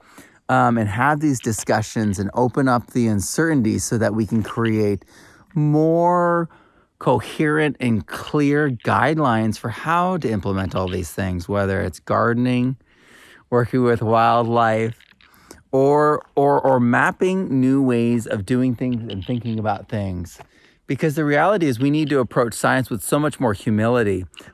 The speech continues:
We need to probably apply a lot more chemistry thinking, um, and getting down to the actual elements of what's going on to really, um, have the kind of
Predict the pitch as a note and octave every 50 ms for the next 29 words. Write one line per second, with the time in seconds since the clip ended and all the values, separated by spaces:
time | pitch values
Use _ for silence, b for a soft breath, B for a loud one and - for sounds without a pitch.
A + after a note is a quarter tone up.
0 | B C#3 C#3 D3 D3+ D#3 C3+ - - D3 C#3 C3 A2+ - B B B B B B
1 | B B B B B B B - C3+ C3 C#3+ C#3 B2 C#3 C3+ B2+ A#2+ A2+ - -
2 | - C3+ C3 C3 B2+ B2 B2 - - C#3+ B2+ A#2+ A#2 A#2 A#2+ A#2 - - - -
3 | - D3+ E3 F#3+ G#3 F#3+ - - B2+ A2+ G2+ F2 - A2 G2+ F#2+ - - G#2 G2+
4 | F#2+ F#2 F#2+ G#2+ - - - A2+ A2 G#2 G2+ G2 F#2+ F#2+ G2 G#2 G2+ G2 C3+ C#3
5 | C#3+ D3 C#3 A#2+ C3 A#2+ B2 B2 A#2 G#2 A#2 A#2 A2+ A2+ - - B2 A2+ A2 A#2
6 | A2+ A#2+ B2 B2 A#2 G#2+ G2+ - A2 F#2 G2 G#2+ G#2+ - - - A2+ G#2+ G2+ G2
7 | G2 G2 G#2+ A#2+ B2+ B2 A2 G2 F#2+ F#2+ F#2+ G2 - B B B B B B B
8 | B - - A#2+ A#2 A2 A2+ A#2 A#2+ B2 A#2+ A#2+ A#2+ A#2+ A#2 A2+ A#2 - - A2
9 | G#2 G2+ G2+ F#2+ F#2 F2+ F2+ F2+ - - - - - B2 C3 D3 D#3 C#3+ C#3 A#2
10 | - - B2 G#2+ G#2 G2+ G2+ G2 F#2+ F2+ F#2